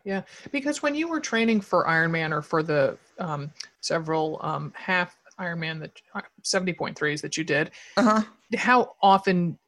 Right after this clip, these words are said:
Speaker 1: or did you ever do all three disciplines in one day? Or
Speaker 2: Um,
Speaker 1: back-
Speaker 2: I didn't. I didn't. And
Speaker 1: Mm-hmm.
Speaker 2: I didn't even when I did, um,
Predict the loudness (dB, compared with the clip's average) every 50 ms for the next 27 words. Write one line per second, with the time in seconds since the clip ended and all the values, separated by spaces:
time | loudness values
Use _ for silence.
0 | 0 2 2 4 6 6 4 4 2 0 0 2 2 2 4 4 4 2 2 0
1 | -4 -4 -4 -2 -2 -2 -2 -2 -4 -6 -6 -4 -4 -4 -6 -6 -8 -10 -10 -10
2 | -8 -8 -10 -10 -10 -10 -10 -10 -12 -12 -12 -14 -16 _ _ _ _ _ -20 -18
3 | -18 -12 _ -6 0 2 4 4 4 4 2 0 0 2 2 2 4 2 2 -2
4 | -4 -12 -6 -2 2 4 4 4 4 4 6 6 6 6 6 4 4 4 4 6
5 | 6 6 6 6 6 6 4 6 6 6 8 8 8 6 6 6 6 4 2 -2
6 | -6